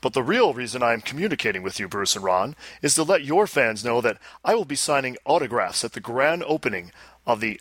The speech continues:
Aldi grocery store in Kirksville, Missouri, on Saturday,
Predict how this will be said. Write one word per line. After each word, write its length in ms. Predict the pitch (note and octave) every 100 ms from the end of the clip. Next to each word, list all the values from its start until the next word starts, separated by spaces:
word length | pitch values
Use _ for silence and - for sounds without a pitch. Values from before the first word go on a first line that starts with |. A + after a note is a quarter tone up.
| _
Aldi 580 | A2+ C3 D#3 D#3+ D#3+ C#3+
grocery 460 | - C#3 E3+ - A2+
store 340 | - A2 F#2+
in 100 | F#2+
Kirksville, 680 | - F3+ - - D3+ D3+ D#3+
Missouri, 640 | A2+ A#2+ A2 C#3+ G#2+ F2 - - -
on 160 | B2
Saturday, 580 | B2 - G3 B2+ G2 -